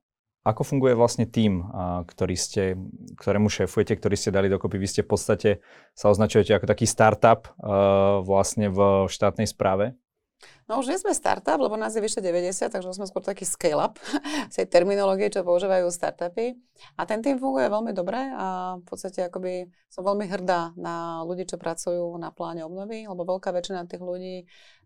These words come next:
Speaker 2: má dobré vzdelanie, má skúsenosti, má nadšenie preto, aby menila túto krajinu k lepšiemu, a som veľmi rada, že môžem pracovať vlastne oklo-,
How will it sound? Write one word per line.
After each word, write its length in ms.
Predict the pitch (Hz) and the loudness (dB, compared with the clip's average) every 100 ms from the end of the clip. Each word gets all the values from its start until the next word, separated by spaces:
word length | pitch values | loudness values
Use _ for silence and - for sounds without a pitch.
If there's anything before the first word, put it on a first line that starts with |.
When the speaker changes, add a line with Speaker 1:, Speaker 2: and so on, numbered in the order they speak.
| 175 | -4
Speaker 2:
má 280 | 170 170 175 | -2 -2 -2
dobré 280 | 202 226 | -2 0
vzdelanie, 800 | 220 202 196 190 190 180 175 175 | 0 0 -2 -2 -4 -6 -6 -8
má 160 | 180 196 | -8 -8
skúsenosti, 960 | - 196 202 185 175 - 175 170 170 175 | -8 -10 -6 -6 -6 -8 -6 -8 -8 -8
má 80 | 185 | -8
nadšenie 480 | 180 180 202 185 180 | -6 -6 -8 -8 -6
preto, 240 | 170 175 | -6 -4
aby 160 | 170 175 | -4 -4
menila 320 | 170 190 175 | -6 -6 -8
túto 200 | 175 175 | -6 -8
krajinu 360 | 175 170 175 175 | -8 -10 -10 -8
k 160 | 165 | -8
lepšiemu, 480 | 160 - 202 202 185 | -8 -10 -8 -8 -10
a 80 | 170 | -10
som 400 | - 180 175 170 | -10 -10 -12 -6
veľmi 200 | 185 190 | -4 -4
rada, 240 | 175 175 180 | -4 -6 -8
že 160 | 175 | -8
môžem 400 | 165 170 170 165 | -12 -12 -12 -12
pracovať 640 | 165 165 170 190 170 165 - | -10 -10 -8 -8 -8 -12 -14
vlastne 520 | 170 - 165 165 170 | -16 -14 -14 -14 -14
oklo-, 240 | 170 - | -10 -8